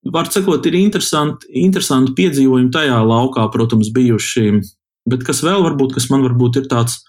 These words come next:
tāds stāsts, ko es varbūt arī jauniešus šatad, kad uzrunāju, motivēju, kad es, ā, man bija astoņpadsmit gadi, Rīgā bija astoņsimt gadas svinības, un, ā, un bija tāds, ā, C N N raidījums World Report.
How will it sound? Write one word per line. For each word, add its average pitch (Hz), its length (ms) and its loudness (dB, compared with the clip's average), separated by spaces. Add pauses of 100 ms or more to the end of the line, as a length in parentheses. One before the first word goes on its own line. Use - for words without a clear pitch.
(120)
tāds - 260 -6
stāsts, 135 560 -4
ko 117 120 0
es 117 120 0
varbūt 117 380 0
arī 113 180 2
jauniešus 117 640 0
šatad, 117 400 -2 (140)
kad 120 180 -2
uzrunāju, 110 560 2 (300)
motivēju, 104 760 0
kad 104 140 -6
es, 107 220 -4
ā, 110 100 0 (120)
man 107 240 2
bija 110 120 0
astoņpadsmit 113 560 -2
gadi, 147 280 -2 (540)
Rīgā 117 380 2
bija 110 400 2 (160)
astoņsimt 107 580 0
gadas 113 340 -2
svinības, 127 600 0
un, 113 160 4
ā, 110 160 4 (420)
un - 180 0
bija 143 200 0
tāds, 104 240 -4
ā, - 360 -8
C 135 280 -2
N 117 100 4
N 139 220 2
raidījums 127 520 2
World 120 400 2
Report. 107 520 0